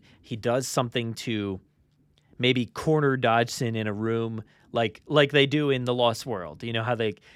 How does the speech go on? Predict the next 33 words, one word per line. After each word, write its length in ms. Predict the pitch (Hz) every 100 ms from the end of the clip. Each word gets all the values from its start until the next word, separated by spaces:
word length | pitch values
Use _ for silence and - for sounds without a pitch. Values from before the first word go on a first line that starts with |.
| - -
they, 280 | 120 107 95 _ _ _ _
they 140 | 175 -
certainly, 460 | - - - 147
like, 220 | 175 170 - _ - - _ - - - 160 156 - -
you 140 | 254
know, 400 | 254 254 240 - - _ _ -
Ian 360 | 269 277 269 254
and 200 | 214 190
Sarah 440 | - 220 202 190
are 140 | - 185
probably 500 | - 233 233 214 - _ _ _ _ -
murderers 800 | 175 151 143 147 165 180 - - _ _ -
<laughs> 380 | 175 - - -
because 420 | 220 170 214 170
of 80 | 175
what 140 | 165
they 140 | 170 147
did 280 | 151 151 - - - -
to, 100 | 180
like, 160 | 143 131
Ludlow. 600 | 123 123 131 135 139 139
They, 120 | 135
like, 280 | 131 127 -
put 140 | 147
him, 200 | 135 139
you 120 | 156
know, 240 | 139 120 120 _ _ _ -
I 80 | 170
feel 160 | 226
like 140 | 220 175
they 120 | 156
probably, 400 | - 156 131 123
like, 320 | 113 104